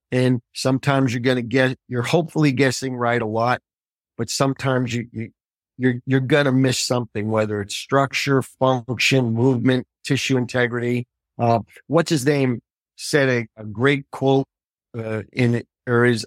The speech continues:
underlying message in a paper by Arnosky in two thousand eight. I read it, and it made me change a lot of things. And that the underlying message was underloading during rehab meant to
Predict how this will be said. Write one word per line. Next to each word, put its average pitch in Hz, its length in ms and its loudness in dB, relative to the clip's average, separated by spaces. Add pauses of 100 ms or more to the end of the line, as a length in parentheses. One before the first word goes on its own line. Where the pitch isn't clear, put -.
underlying 139 640 2
message 120 380 -4
in 120 120 -6
a 107 60 -4
paper 123 500 0
by 117 260 0
Arnosky 113 720 -2
in 104 140 -8
two 131 180 -4
thousand 110 420 0
eight. 107 220 -2
I 107 100 0
read 107 280 0
it, 101 120 -4 (480)
and 123 120 0
it 120 100 -2
made 135 240 2
me 123 140 0
change 120 400 -2
a 113 60 -6
lot 110 200 2
of 104 140 -4
things. 104 420 -6 (280)
And 120 140 0
that 123 180 0 (840)
the 127 140 0
underlying 147 540 2
message 120 380 -4
was 110 220 -8 (140)
underloading 139 720 2
during 120 380 0
rehab 113 500 0 (100)
meant 120 280 0
to - 100 -8